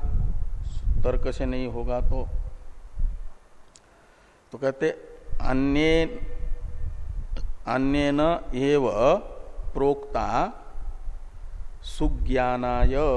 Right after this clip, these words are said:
प्रेष्ठ, हे प्रेष्ठ यानी प्रियतम नचिकेता को यमराज जी हे प्रेष्ठ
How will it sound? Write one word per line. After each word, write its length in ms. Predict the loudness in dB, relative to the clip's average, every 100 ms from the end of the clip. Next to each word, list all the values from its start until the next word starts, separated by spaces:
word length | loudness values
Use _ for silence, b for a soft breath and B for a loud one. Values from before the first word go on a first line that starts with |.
| 2 -2 -4 -6 -6 -4 -6 -8 -10 -8
प्रेष्ठ, 460 | -4 -4 -4 -6 -4 -6 -8 -12 -6 -6 -6 -10 -4 -2 0
हे 200 | 0 0 0
प्रेष्ठ 520 | 0 0 0 -2 -4 -4 -6 2 2 2 -4 -12 -12 -8 -2 0 2 2 2
यानी 260 | 0 0 -2 -6 -6
प्रियतम 640 | -4 -2 -2 -2 -4 -6 -8 -18 -20 -20 -20 -20 -20 -20 -20 -10
नचिकेता 680 | -8 -8 -8 -8 -6 -4 -6
को 360 | -6 -6 -4 -4 -8 -20 -20 -20 -20 -20 -14
यमराज 460 | -8 -6 -2 -4 -4 -10 -16
जी 300 | -10 -10 -10 -14 -20 -20 _ -20 _
हे 220 | -6 -4 -4
प्रेष्ठ 540 | -6 -6 -6 -6 -6